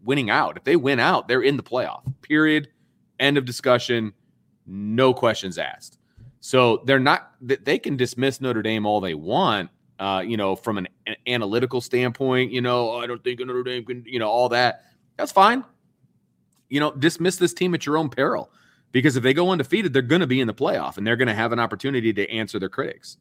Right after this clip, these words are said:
That, that's the way I see it. I don't, at this point, I don't really give a crap what the media says, uh, or the national audience, because we've seen very clearly that the College Football Playoff Committee,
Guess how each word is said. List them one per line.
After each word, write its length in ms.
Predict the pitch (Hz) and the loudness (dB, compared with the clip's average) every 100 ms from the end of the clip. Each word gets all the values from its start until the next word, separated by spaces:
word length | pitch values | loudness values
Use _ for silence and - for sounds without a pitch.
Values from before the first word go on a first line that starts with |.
| _ - | _ -12
That, 180 | 98 | -4
that's 180 | 120 139 | 0 0
the 80 | 147 | 0
way 140 | 120 | 2
I 120 | 110 147 | 4 2
see 280 | - 82 | -2 -10
it. 60 | - | -4
I 80 | 107 | 0
don't, 240 | 156 143 - _ _ _ - | 2 0 -4 _ _ _ -4
at 140 | 127 | 2
this 120 | 202 | 2
point, 240 | 202 196 147 | 2 0 2
I 60 | |
don't 160 | 185 127 | 0 2
really 220 | 131 107 | 2 2
give 240 | 85 110 | 0 -2
a 80 | 170 | -2
crap 320 | - 98 85 | -2 0 0
what 100 | 90 | -4
the 80 | 87 | -8
media 340 | 87 85 85 80 | -6 -4 -4 -6
says, 520 | - 78 65 - - 101 | -6 -8 -8 -16 -14 -6
uh, 260 | 90 87 | -2 -2
or 100 | 90 | -4
the 120 | 92 | -4
national 420 | 95 95 - 92 76 | -4 -4 -6 -8 -6
audience, 400 | 87 82 69 - | -4 -4 -10 -12
because 540 | 101 - 110 104 92 | -10 -2 0 0 -4
we've 240 | 113 151 | -4 -4
seen 560 | - 135 151 143 113 101 - _ _ _ _ _ | -4 2 2 2 0 -4 -12 _ _ _ _ _
very 480 | 90 87 123 143 143 | -20 -2 4 6 4
clearly 600 | - 143 139 127 104 95 | 2 0 4 4 2 -2
that 220 | 90 92 | -2 -6
the 80 | 92 | -6
College 320 | 107 107 98 | -4 -2 -4
Football 320 | - 90 98 | -8 -6 -6
Playoff 360 | - 104 98 - | -4 -4 -4 -4
Committee, 440 | 90 87 85 80 | -8 -6 -6 -8